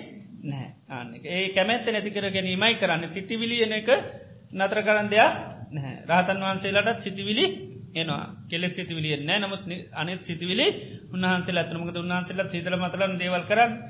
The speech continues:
සැලසුම් කරනවා, දේවල් කරන්න මේවා කරනවා. බණ කියනවා. දැන් බණ කියනකොට නිකන් පුළුවන්ද? බෑනේ. ඒවා ඔක්කොම සිතිවිලි ගලාගෙන එන්න ඕනේ. නැත්තම් කියන්න පුළුවන් කමක් නැහැ. එතකොට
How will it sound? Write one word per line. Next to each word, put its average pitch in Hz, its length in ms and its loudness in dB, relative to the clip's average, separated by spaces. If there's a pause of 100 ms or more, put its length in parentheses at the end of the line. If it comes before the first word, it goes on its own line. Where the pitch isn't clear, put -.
(120)
සැලසුම් 175 460 -2
කරනවා, 180 440 -2
දේවල් 160 300 0
කරන්න 156 320 0
මේවා 151 260 -2
කරනවා. 185 440 0 (500)
බණ 175 300 4
කියනවා. 185 400 -2
දැන් 180 160 0
බණ 170 200 2
කියනකොට 185 240 -2
නිකන් 185 220 0
පුළුවන්ද? 220 320 4 (580)
බෑනේ. 202 340 -4
ඒවා 165 260 0
ඔක්කොම 185 260 -4
සිතිවිලි 196 440 -2 (280)
ගලාගෙන 214 480 10
එන්න 233 180 4
ඕනේ. 185 140 2
නැත්තම් 185 260 0
කියන්න 208 240 2
පුළුවන් 208 260 2
කමක් 254 260 4 (420)
නැහැ. 147 280 -4 (580)
එතකොට 247 280 2